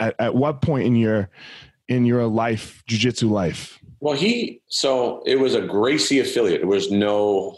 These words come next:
Speaker 2: Rorion Gracie, Helson Gracie, Royce Gracie. They, you know, m-, most of the jiu-jitsu world knows they all split up and did their own thing, which is great 'cause they have their own flavor of jiu-jitsu. Um, and, and now, actually, all those brothers still follow very closely what,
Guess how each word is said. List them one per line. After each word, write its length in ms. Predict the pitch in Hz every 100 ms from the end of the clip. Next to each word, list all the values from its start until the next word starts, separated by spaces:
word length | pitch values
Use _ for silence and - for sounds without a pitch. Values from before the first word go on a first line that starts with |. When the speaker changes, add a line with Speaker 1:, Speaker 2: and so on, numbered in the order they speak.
| 98
Speaker 2:
Rorion 340 | 101 101 98
Gracie, 420 | 92 92 - 95
Helson 320 | 90 87 85 82
Gracie, 320 | 85 80 87
Royce 280 | 90 92 -
Gracie. 320 | 85 85 80
They, 180 | 101 104
you 100 | 101
know, 240 | 82 73 - _ -
m-, 160 | - - _ _ _
most 320 | 98 101 -
of 80 | 87
the 80 | 85
jiu-jitsu 400 | 78 78 87 85
world 300 | 80 85 80
knows 240 | 85 82 80
they 80 |
all 160 | 85 76
split 280 | - - 80
up 280 | 127 - 101
and 120 | 85
did 140 | 85
their 140 | 80 80
own 240 | 120 117
thing, 200 | 120 113 -
which 160 | 156 165
is 100 | -
great 260 | 160 85
'cause 120 | - -
they 80 |
have 240 | 101 95 95
their 140 | 95
own 340 | 98 95 92 92 - - - _ _ -
flavor 340 | 107 98 95
of 120 | 87
jiu-jitsu. 640 | 87 85 110 - 80 76 - _ - - - _ -
Um, 540 | 92 87 85 82 85 - _ _ -
and, 100 | 165
and 120 | 160
now, 240 | 170 160 -
actually, 240 | 143 135
all 200 | 110 127
those 180 | 123 110
brothers 360 | 101 104 90 -
still 180 | 110
follow 520 | 101 90 90 90 85 -
very 260 | 95 98 85
closely 500 | - 107 95 - 85
what, 180 | 82